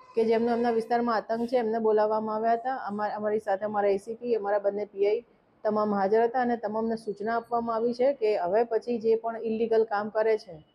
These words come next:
એ કામ છોડી દે અને બીજું કોઈની સાથે મારામારી કે પણ ના કરે. જો મારામારી નહીં કરશે, તો એમની સામે કાયદેસર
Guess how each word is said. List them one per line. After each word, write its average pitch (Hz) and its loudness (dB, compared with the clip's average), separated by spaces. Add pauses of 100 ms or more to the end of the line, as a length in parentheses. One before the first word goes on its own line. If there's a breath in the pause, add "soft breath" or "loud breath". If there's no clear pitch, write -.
એ 202 0
કામ 208 -2
છોડી 214 0
દે 262 2
અને 220 -6
બીજું 214 -2
કોઈની 233 2
સાથે 226 -2
મારામારી 220 0
કે 214 0
પણ 247 -8 (400)
ના 220 0
કરે. 196 2
જો 214 2
મારામારી 220 0
નહીં 220 0
કરશે, 220 -2
તો 226 -2
એમની 220 -2
સામે 220 -8
કાયદેસર 208 0